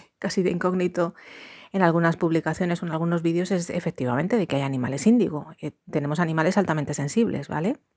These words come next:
Y tenemos animales índigo, porque cuando la gente,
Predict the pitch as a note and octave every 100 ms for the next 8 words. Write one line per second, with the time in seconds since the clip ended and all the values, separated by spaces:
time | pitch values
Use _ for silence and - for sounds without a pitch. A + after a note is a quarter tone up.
0 | _ _ _ _ _ - - F#3 E3 E3
1 | D#3+ C#3 C3+ C#3 E3+ F#3+ D3+ - - _
2 | _ _ - - C3 D3+ E3 F3 F3+ F#3+
3 | G3+ A3 - B3 A#3 A3 G#3+ G#3+